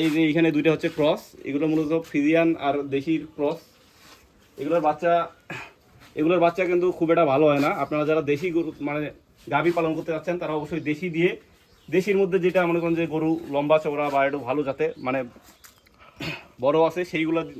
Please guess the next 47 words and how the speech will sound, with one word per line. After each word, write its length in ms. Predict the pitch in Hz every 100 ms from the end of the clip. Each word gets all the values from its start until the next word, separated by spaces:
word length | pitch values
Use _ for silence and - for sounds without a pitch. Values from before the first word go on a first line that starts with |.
| 139
নেওয়ার 180 | 139 151
ট্রাই 160 | 151 147 143
করবেন। 220 | 139 190 254 - _ _ _
আর 60 | 131
যেগুলো 180 | 139 165 170
ফ্রিজিয়ান 340 | 160 151 175 175
বা, 80 | 156 - - 135
আর 80 | 147 135
দেশির 220 | 147 170 160
মধ্যে 140 | 151 -
ক্রস 160 | 165 160 156
থাকে, 180 | 156 220 - - _
সেগুলোর 300 | - 160 185 175
কিন্তু 140 | 170
বাচ্চা 180 | 151 151 165
খুব 100 | 160 160
একটা 120 | 156 151
ভালো 120 | 156
হয় 120 | 139 143
না, 60 | 151
মানে 100 | 151 147
লম্বা 220 | 156 170 190
চওড়া 180 | 202 202
হয় 160 | 180 175 - -
কিন্তু 220 | 156 170 170 -
স্বাস্থ্য 260 | 160 - 190
খুব 80 | 165
একটা 120 | 170 143
হয় 120 | 147
না। 40 | 165
এই 40 | 160
যে 60 | 170 165
এখানে 160 | 175 175
দুইটা 160 | 147 160
বাচ্চা 180 | 147 - 143
আছে, 140 | 160 - - _ _ _ - 143
এগুলো 160 | 151 175
মূলত 180 | 170 170 170
ক্রস 180 | 160 156
গরুর 220 | 165 160 156
বাচ্চা 240 | 151 - 175 285 - _ _ 131
দেখেন। 220 | 147 196 247 - - - -
আর 80 | 156 160
সেখানে 280 | 156 160 175 196 -
আপনারা 200 | 143 165 165
যদি 120 | 170 170
সা-, 220 | - 143